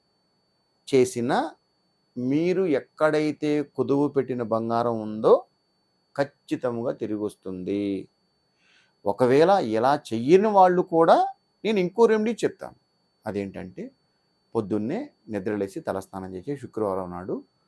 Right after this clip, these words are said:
ఒక బాదమాకు తీసుకొని వచ్చి అందులో తొమ్మిది పసుపు కొమ్ములు అమ్మవారి దగ్గర పెట్టి మీరు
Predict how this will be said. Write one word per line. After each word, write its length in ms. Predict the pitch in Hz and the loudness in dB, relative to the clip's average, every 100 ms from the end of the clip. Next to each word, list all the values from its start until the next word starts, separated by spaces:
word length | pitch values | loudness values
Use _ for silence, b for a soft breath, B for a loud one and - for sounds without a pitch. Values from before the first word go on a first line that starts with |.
| _ _ _ _ _ _ | _ _ _ _ _ _
ఒక 120 | 104 113 | -4 -4
బాదమాకు 720 | 87 95 117 143 147 143 135 | -2 2 4 4 4 4 2
తీసుకొని 440 | 117 - 101 95 | -6 -8 -10 -12
వచ్చి 360 | 90 - 262 311 _ _ _ _ _ | -14 -16 -16 -16 _ _ _ _ _
అందులో 400 | 104 107 127 302 - _ _ _ _ - | -8 -4 -4 -4 -8 _ _ _ _ -6
తొమ్మిది 440 | 120 127 127 110 | -2 0 0 -2
పసుపు 400 | - 104 - 180 | -4 -6 -8 -10
కొమ్ములు 360 | 190 143 143 165 | -6 -4 -4 -4
అమ్మవారి 460 | 113 110 117 113 | -4 -6 -6 -6
దగ్గర 240 | 104 92 98 | -6 -6 -8
పెట్టి 480 | - 90 - 302 - _ _ _ _ _ _ _ _ _ _ _ _ - | -10 -14 -8 -8 -10 _ _ _ _ _ _ _ _ _ _ _ _ -4
మీరు 340 | 127 139 302 | -2 0 -2